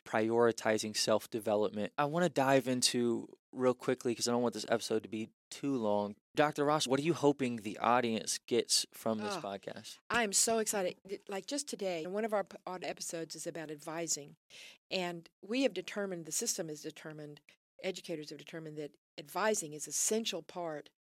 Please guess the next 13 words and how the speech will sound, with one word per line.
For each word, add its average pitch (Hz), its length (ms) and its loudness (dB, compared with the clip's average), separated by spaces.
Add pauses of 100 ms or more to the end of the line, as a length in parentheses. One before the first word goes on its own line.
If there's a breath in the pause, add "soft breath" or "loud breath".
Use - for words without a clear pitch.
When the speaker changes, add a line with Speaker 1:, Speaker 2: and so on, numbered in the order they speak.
(300 loud breath)
Speaker 2:
of 175 400 -8
getting 185 280 -4
a 180 60 -6
student 160 420 -6 (640)
carefully 170 760 -4 (180)
guided 180 400 0
through 160 420 -6
his 165 280 -6
or 151 80 -10
her 151 140 -8
education. 160 560 -10 (260 loud breath)
Speaker 1:
Yeah. - 180 -10
Speaker 2:
Well, 190 300 -4